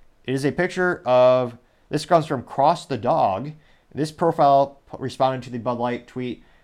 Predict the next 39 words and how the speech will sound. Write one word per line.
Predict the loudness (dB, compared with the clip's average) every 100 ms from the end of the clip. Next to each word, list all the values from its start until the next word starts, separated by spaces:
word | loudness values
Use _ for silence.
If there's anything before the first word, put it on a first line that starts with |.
| _ _ _ _ _ -12
It | -2
has | 2 2
a, | 0 -12 -18 -20
<laughs> | -20 -18
a | -12
picture | -8 -6 -4 0
of, | 2 0 -4 _ _ _ _ _ _ _ -10
a |
Photoshop | -2 0 0 -2
picture | -2 -4 -2 0
of, | 0 0 -2 -6 _ _ _ _ _ _ _ _ _ _
well, | -4
it's | -4
supposed | -2 -4 -2
to |
be | -4
Dorothy | -2 -4 -4 -8
from | -6 -6 -6 -8 -16 _ _ _ _ _ _ _ _ -6
The |
Wizard | -4 -2 0
of |
Oz, | 4 4 4 0
but | -4
it's | -4 -4
a | 0
biological | 4 4 0 -6
man | -4 -4
in | -6
the |
Dorothy | -6 -6 -6
dress | -8 0 2 2 -2 _ _ _
with | -12 -6
Dylan | -4
Mulvaney's | -4 -6 -6 -8 -8 -10 -16 _ _ _ -10
photo, | -6 -6 -8 -12 -14
head | -6 -6 -6 -10 -6
photoshopped | -6 -2 -2 -2
into | -8 -6 -6
it. | -6